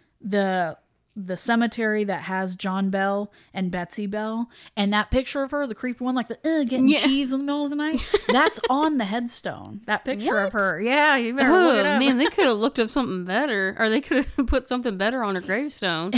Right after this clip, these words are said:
Speaker 1: <laughs> Yeah.
Speaker 2: They really caught her off guard.
Speaker 1: Yeah. But they used a lot of different,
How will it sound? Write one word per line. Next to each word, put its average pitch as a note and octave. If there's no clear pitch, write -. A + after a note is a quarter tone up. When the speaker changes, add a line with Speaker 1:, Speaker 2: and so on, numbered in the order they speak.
Speaker 1:
<laughs> -
Yeah. A#3
Speaker 2:
They A#3+
really G#3+
caught G#3+
her G#3+
off G#3+
guard. G3+
Speaker 1:
Yeah. F#3
But A3+
they A#3+
used D#4
a E4
lot A#3
of A3
different, G3+